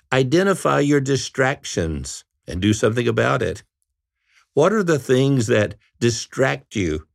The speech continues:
from being your best at stewarding the seconds of your day?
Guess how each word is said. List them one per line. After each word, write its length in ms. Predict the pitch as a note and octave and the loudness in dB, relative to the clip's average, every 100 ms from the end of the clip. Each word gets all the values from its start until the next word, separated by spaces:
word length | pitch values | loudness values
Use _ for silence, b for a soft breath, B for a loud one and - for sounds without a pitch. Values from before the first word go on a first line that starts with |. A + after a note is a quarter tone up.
| _ _ _ | _ _ _
from 280 | - A#2 G2+ | 0 2 2
being 320 | B2 E3 F3 | 4 4 4
your 160 | D3 C#3+ | 2 0
best 680 | A2+ G2 A#2 E2+ - - - _ - | 0 0 0 0 -6 -14 -16 _ -4
at 140 | G#2 | -4
stewarding 760 | - - - C3+ C3+ B2 C3 A#2+ | -4 -10 -2 2 4 4 2 0
the 100 | A#2+ | -2
seconds 840 | A2 - C#3 - F#2+ F2+ D#2+ - - - | -2 -2 -4 -2 -4 -4 -6 -10 -16 -6
of 160 | F#2 | -4
your 180 | F#2+ F#2+ | 0 0
day? 380 | E2+ F2+ E2 D2+ | 2 0 0 -4